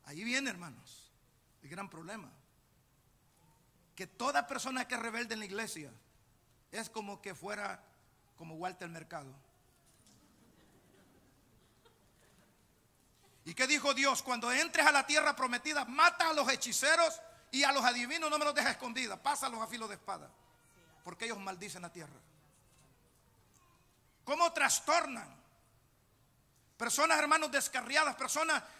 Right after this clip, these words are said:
hermanos, rebeldes, que ellos dicen que son pastores o que son evangelistas, van a las casas, trastornan a la gente.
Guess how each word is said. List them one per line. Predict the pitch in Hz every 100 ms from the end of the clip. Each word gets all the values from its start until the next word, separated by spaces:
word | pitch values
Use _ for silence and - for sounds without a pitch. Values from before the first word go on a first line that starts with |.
| -
hermanos, | 247 269 302 -
rebeldes, | - 269 277 320 302 214 160 - - _ _ _ _ _ _
que | 247
ellos | 294 302
dicen | 320 - 285
que | 269
son | - 285
pastores | 277 262 - 320 302
o | 269 262
que |
son | 247 294
evangelistas, | 277 262 233 254 320 - - - - -
van | - 302
a | 311
las | 277 -
casas, | 311 330 247 226
trastornan | 262 - 294 311 294
a |
la | 277 254
gente. | 302 320 - 135